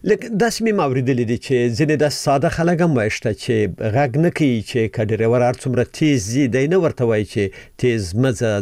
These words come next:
ځکه چې بیا ځینې نور ممکن ورته ووایي چې دا ډارن دی، دا ویریږي،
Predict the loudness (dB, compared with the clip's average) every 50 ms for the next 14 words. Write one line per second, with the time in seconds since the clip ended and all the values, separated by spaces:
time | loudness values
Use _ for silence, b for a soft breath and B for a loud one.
0 | -2 -2 -2 -2 -2 -4 0 0 0 0 B B B B B B B 0 0 2
1 | 2 2 0 0 0 0 2 2 2 4 2 2 2 0 0 -2 0 -2 -2 0
2 | 2 2 0 2 2 2 2 4 4 2 0 -2 -4 -2 0 0 2 2 2 2
3 | 2 2 0 2 2 2 2 2 2 2 2 0 0 -2 -2 0 0 0 0 0
4 | 0 0 2 2 2 0 0 0 0 0 0